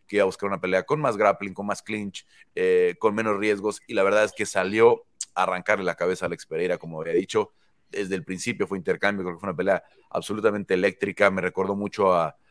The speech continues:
a Poirier contra McGregor, ¿no? Que los dos salieron a, a, a matar desde el principio, ¿no? Eh, ya, digo, obviamente con, vimos cómo terminó la primera de Poirier con, con la,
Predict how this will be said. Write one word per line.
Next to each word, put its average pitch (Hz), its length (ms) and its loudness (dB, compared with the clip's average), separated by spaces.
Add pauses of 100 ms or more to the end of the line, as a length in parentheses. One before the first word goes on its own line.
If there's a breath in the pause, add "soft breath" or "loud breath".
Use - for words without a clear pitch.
(120)
a - 160 -4
Poirier 95 320 2
contra 92 260 -2
McGregor, 95 480 0
¿no? 98 120 -2
Que 87 300 0
los 90 220 0
dos 104 120 2
salieron 95 320 0
a, 85 440 -4
a, 82 60 0
a 90 40 2
matar 90 340 4
desde 95 120 -2
el 85 80 -4
principio, 113 580 0 (300 soft breath)
¿no? 113 260 -2 (260 soft breath)
Eh, 87 680 2 (200)
ya, 101 160 2
digo, 104 140 2
obviamente 98 260 0
con, 90 240 -8 (280)
vimos 113 320 -2
cómo 101 120 -2
terminó 95 360 0
la 95 160 2
primera 92 320 2
de 85 100 0
Poirier 85 260 -4
con, 82 240 -10
con - 400 -14
la, 85 240 -6